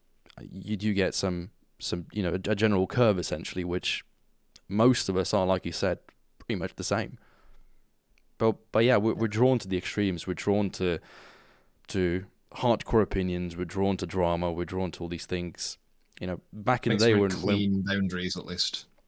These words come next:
Speaker 2: Like,
Speaker 1: Yeah.
Speaker 2: when there's a very clean line you can draw, it's, it's very easy to separate in your head. But, uh,
Speaker 1: Yeah. I mean, the world's become a very big globalized village, and we're quite curious about what the neighbor's doing, and now it's moved on to what, you know, was the next country doing, was the,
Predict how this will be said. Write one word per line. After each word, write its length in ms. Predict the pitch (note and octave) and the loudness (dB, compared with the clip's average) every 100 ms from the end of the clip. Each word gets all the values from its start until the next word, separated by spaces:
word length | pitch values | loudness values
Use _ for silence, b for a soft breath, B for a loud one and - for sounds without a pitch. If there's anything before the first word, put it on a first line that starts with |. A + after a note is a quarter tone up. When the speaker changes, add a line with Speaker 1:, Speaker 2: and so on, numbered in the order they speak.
| - - | -16 -6
Speaker 2:
Like, 200 | F#2 F#2+ | -2 -2
Speaker 1:
Yeah. 180 | G2+ G#2 | -2 -2
Speaker 2:
when 220 | A2 A2 | 2 4
there's 140 | A2+ | 4
a 60 | A2+ | 4
very 200 | A#2 A2+ | 4 4
clean 320 | - B2+ A2+ | 4 4 4
line 240 | G#2+ G#2+ | 4 4
you 100 | G2+ | 2
can 140 | F#2+ F#2+ | 0 0
draw, 260 | F#2 F#2 | 0 -2
it's, 300 | F2+ F#2 F2+ | -4 -4 -4
it's 180 | C#2+ F2+ | -6 -6
very 220 | - G2 | -4 -2
easy 220 | G2 G2 F#2+ | -2 -2 0
to 100 | F#2+ | 2
separate 400 | - F#2+ F#2 E2 | 2 0 -6 -6
in 60 | |
your 100 | F2 | -6
head. 260 | F#2+ F2+ F2 | -6 -6 -8
But, 320 | F2 E2+ - F2+ | -12 -10 -10 -8
uh, 120 | F2+ | -10
Speaker 1:
Yeah. 60 | - - D3 | -12 -16 -6
I 60 | A2 | 0
mean, 120 | C3 | 4
the 80 | C3 | 4
world's 300 | D#3 E3+ A2 | 6 4 4
become 340 | G#2+ A#2+ G2+ | 0 2 2
a 60 | F#2+ | 4
very 240 | G2+ G2 | 4 4
big 260 | E2 F#2+ F2+ | 4 0 2
globalized 560 | F#2 F#2 F#2 E2+ E2 | 2 2 2 0 0
village, 460 | F#2 G2+ D#2+ D2+ - - | 0 2 0 -4 -14 -12
and 360 | G2 F#2+ F2+ - - - _ - | -8 -8 -8 -12 -14 -14 _ -8
we're 140 | F#2 | -6
quite 320 | F2+ - G2+ - | -4 -2 -2 -2
curious 360 | A#2 G#2 F#2+ | 0 2 2
about 300 | E2+ G2 F#2 | 0 -2 0
what 160 | G2 F#2+ | -2 -2
the 60 | |
neighbor's 440 | G2 A2 A#2 G2+ F2+ | -2 0 2 2 0
doing, 340 | F#2+ F#2+ G2 | 2 2 2
and 80 | G2 | 0
now 140 | G2+ | 0
it's 160 | F#2+ - | -2 -4
moved 240 | G2 F2+ | -4 -2
on 140 | G2 F2+ | -2 -4
to 120 | F#2+ | -4
what, 180 | F#2 - _ - | -4 -4 _ -14
you 100 | F#2+ | -8
know, 80 | F2+ | -6
was 140 | F#2 | -4
the 60 | G2 | -2
next 240 | F#2+ - | -4 -2
country 300 | B2 A#2 G#2 | -2 0 0
doing, 240 | F#2 F2+ | 0 0
was 180 | F2 E2+ | -2 -6
the, 140 | E2 | -10